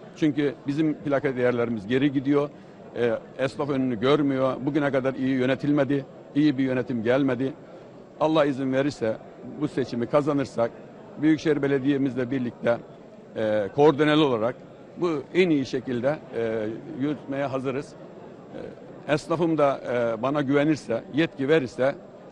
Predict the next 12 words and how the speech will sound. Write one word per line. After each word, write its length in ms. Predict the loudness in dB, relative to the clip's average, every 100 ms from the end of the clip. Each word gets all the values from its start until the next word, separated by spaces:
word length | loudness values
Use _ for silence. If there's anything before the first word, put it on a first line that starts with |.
| -18 -18 -10
e, 220 | -4 -4 -4 0
bir 80 |
altı 280 | 2 2 4
aylık, 200 | 2 2 -6 -16 -8
e, 180 | -4 -2
vize 180 | 2
alıyorum. 360 | 4 6 4 2 -4 -12 0
Altı 260 | 0 2
ay 80 | 0
için 220 | 0 -2
vize 180 | -4 0
alıyorum. 360 | 2 2 2